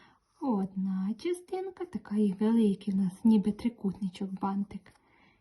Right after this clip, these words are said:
є. І ось сюди буде наша інша частинка. Є. І так само промальовуємо на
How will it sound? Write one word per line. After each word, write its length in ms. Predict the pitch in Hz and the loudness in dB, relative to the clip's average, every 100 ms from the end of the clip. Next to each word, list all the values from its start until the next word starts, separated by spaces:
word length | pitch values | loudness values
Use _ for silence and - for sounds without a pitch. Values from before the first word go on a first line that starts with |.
| _ | _
є. 420 | 226 202 208 311 415 _ _ _ _ _ _ - | -8 -2 -2 -2 -6 _ _ _ _ _ _ -6
І 260 | 320 370 - | -6 -6 -6
ось 320 | 240 233 - | -2 -2 -4
сюди 400 | - 214 208 403 415 | -8 -6 -2 -4 -2
буде 200 | 233 220 | -2 0
наша 380 | 214 262 330 214 - - _ _ _ _ | 2 2 -2 -6 -8 -16 _ _ _ _
інша 500 | 233 320 330 254 254 - _ _ _ _ _ | 2 4 0 -2 -4 -6 _ _ _ _ _
частинка. 680 | 226 - - 170 190 - - _ _ _ _ _ _ _ - | -8 -8 -8 -6 -6 -10 -20 _ _ _ _ _ _ _ -14
Є. 500 | 185 196 180 190 320 - _ _ - _ _ _ | -10 -6 -6 -6 -8 -10 _ _ -20 _ _ _
І 160 | 427 - | -2 0
так 200 | 254 247 | -2 -4
само 340 | - 320 330 | -4 2 2
промальовуємо 760 | 262 220 220 208 262 262 214 196 | 4 4 4 4 4 4 4 4
на 240 | 202 262 | 2 0